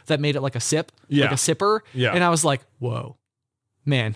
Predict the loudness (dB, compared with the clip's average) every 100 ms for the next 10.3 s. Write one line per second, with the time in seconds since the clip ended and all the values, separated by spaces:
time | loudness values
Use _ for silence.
0 | 0 0 2 0 0 0 2 2 0 0
1 | 0 2 4 4 4 0 -2 -4 2 2
2 | 2 -12 -4 2 2 4 2 4 2 2
3 | 0 0 -4 -18 -12 -2 0 0 -2 0
4 | 4 4 4 4 6 4 4 2 2 2
5 | 0 0 -2 -2 2 4 4 0 0 2
6 | 2 0 -2 0 0 2 -4 -14 -4 0
7 | 0 -4 _ _ -6 -2 0 0 0 -2
8 | 0 2 2 2 0 0 0 0 0 -2
9 | -4 -6 -6 -2 -4 -4 -2 2 2 0
10 | -4 -6